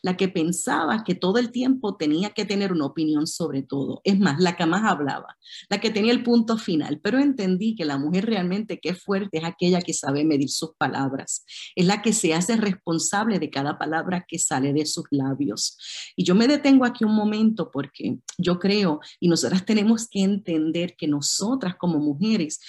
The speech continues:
traemos la atmósfera que nosotras, eh, queremos a nuestro hogar. Nosotras como mujeres le damos el tono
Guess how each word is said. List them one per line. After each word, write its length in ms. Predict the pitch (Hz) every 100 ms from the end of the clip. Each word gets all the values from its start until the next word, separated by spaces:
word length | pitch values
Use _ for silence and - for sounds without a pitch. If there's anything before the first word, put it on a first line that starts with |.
| - _ -
traemos 580 | 208 175 185 269 311 269
la 140 | -
atmósfera 840 | - 165 175 269 - 170 131 131 _ _
que 80 | -
nosotras, 640 | 156 156 147 143 202 190 - _ _ -
eh, 260 | 170 160 -
queremos 540 | 175 180 220 190 -
a 80 | 139
nuestro 460 | 135 135 - 139 131
hogar. 300 | 135 139 - _ - -
Nosotras 340 | 147 160 165 208
como 220 | 220 190
mujeres 640 | 185 190 208 214 170 - -
le 220 | 165 156
damos 300 | 151 165 196
el 240 | 196 160 _ -
tono 540 | 196 214 190 147 143